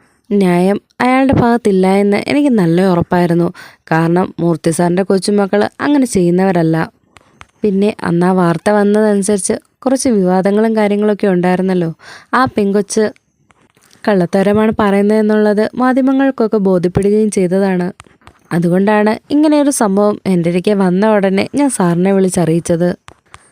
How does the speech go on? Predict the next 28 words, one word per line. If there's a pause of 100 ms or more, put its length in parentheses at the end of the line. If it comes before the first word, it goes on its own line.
(260)
അയാൾക്ക്
നല്ലൊരു
പണി
കൊടുക്കണമെന്നുള്ളതും (140)
എൻ്റെ
ഒരു
ഇതായിരുന്നു.
അതുകൊണ്ടാണ്
ഞാൻ
സാറിനെ
വിളിച്ച്
അപ്പോൾ
എല്ലാം (300)
അറിയിച്ചത്" (560)
എന്നൊക്കെയാ
വക്കീൽ
ഇങ്ങനെ
പറയുന്നുണ്ട്. (100)
അപ്പം
മൂർത്തി
സാർ
പറയുന്നുണ്ട്, (220)
"താനായതുകൊണ്ട്
മാത്രമാണ് (100)
ഈ
കാര്യങ്ങളൊക്കെ
ഇങ്ങനെ (220)
ആയത്.